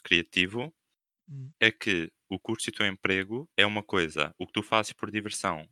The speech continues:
Speaker 1: e os teus hobbies são outra coisa. Ou seja, eu posso ter um emprego que me garante uma vida boa,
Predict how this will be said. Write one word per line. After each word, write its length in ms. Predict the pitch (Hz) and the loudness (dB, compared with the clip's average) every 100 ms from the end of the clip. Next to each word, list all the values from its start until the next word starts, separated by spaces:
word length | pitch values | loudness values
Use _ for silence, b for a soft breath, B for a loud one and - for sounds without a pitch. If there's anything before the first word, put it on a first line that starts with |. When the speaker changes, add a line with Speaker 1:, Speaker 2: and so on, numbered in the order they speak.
| - | -4
Speaker 1:
e 100 | 85 | -4
os 120 | - | -2
teus 180 | 87 85 | -2 0
hobbies 280 | 87 92 - | 0 0 -4
são 120 | 92 | -6
outra 220 | 92 101 | -2 -2
coisa. 300 | - 90 82 | 2 2 2
Ou 60 | 85 | 0
seja, 300 | - 85 82 | 4 4 2
eu 40 | |
posso 260 | - 92 - | 0 -2 2
ter 180 | 98 92 | 2 2
um 80 | 90 | -2
emprego 560 | - 90 87 78 78 _ | 0 2 2 -2 -16 _
que 80 | - | -10
me 60 | 85 | -2
garante 320 | 87 87 - | 2 0 -2
uma 120 | 87 | -6
vida 220 | 87 87 87 | -2 0 2
boa, 340 | 85 80 | 0 -2